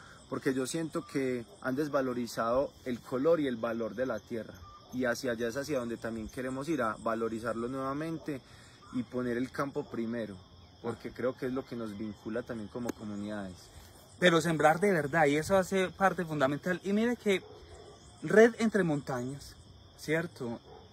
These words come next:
Speaker 2: Está soñándose, y pues, y también nosotros queremos acompañarlas en ese viaje y ese sueño, una casa de cultura, ¿cierto? Un centro de desarrollo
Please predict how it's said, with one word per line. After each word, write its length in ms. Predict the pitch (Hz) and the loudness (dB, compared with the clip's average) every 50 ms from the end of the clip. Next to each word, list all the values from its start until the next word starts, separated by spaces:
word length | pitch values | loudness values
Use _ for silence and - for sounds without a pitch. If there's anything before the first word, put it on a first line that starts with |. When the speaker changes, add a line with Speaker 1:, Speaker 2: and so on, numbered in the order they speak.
| - - - - - - | -20 -20 -20 -20 -8 -2
Speaker 2:
Está 440 | - 160 143 - - 165 165 165 - | 0 0 2 2 2 2 2 2 0
soñándose, 840 | - - - 208 202 196 202 208 196 175 170 156 175 170 - - 170 - - - | -2 0 2 4 4 6 6 6 6 6 4 0 -4 -6 -8 -10 -12 -12 -12 -14
y 60 | - | -14
pues, 260 | - - 117 113 - | -8 -6 -6 -6 -6
y 40 | 110 | -8
también 480 | 98 104 98 101 104 107 110 110 117 113 - - - | -8 -8 -6 -4 -2 -2 -2 -2 -4 -6 -12 -12 -10
nosotros 340 | 135 131 127 131 135 131 | -8 -6 -6 -6 -6 -8
queremos 480 | - - 123 117 113 117 127 131 131 - - - - | -6 -2 0 0 2 2 0 -2 -4 -8 -14 -10 -4
acompañarlas 800 | - - - - 113 - 120 120 120 120 117 117 123 139 131 135 | -4 -4 -2 -2 -2 0 2 2 2 2 0 2 0 0 0 0
en 80 | 127 | -2
ese 180 | 120 110 120 131 | -2 -2 0 0
viaje 280 | 131 135 135 135 135 135 | 4 4 4 4 4 2
y 60 | 131 | 2
ese 200 | 123 - 139 135 | 2 2 0 -2
sueño, 400 | - - 135 127 123 131 135 135 - - - - - - - - | 0 2 2 2 2 0 0 -4 -6 -14 -20 -20 -20 -20 -8 0
una 260 | - 180 185 196 208 | 4 6 8 8 6
casa 440 | 196 - - - 226 220 202 - 202 | 4 2 -2 0 0 0 2 2 2
de 100 | 190 151 | 2 2
cultura, 640 | - - 135 120 117 - - 165 143 131 143 151 - - - - - - - - - | 2 2 0 0 0 0 0 0 0 0 0 -4 -6 -10 -20 -20 -20 -20 -20 -14 -4
¿cierto? 520 | - - 180 - - - - 143 131 139 - - - | 4 6 6 6 6 4 0 2 2 2 2 0 4
Un 300 | - 190 196 208 208 202 | 6 8 8 8 8 6
centro 480 | - - 226 220 214 196 - 202 196 | 6 6 6 6 6 6 6 6 8
de 100 | 175 151 | 10 8
desarrollo 760 | 135 127 - - 127 123 139 156 160 160 151 139 170 175 175 | 8 6 4 2 2 4 6 6 6 6 4 2 0 -4 -4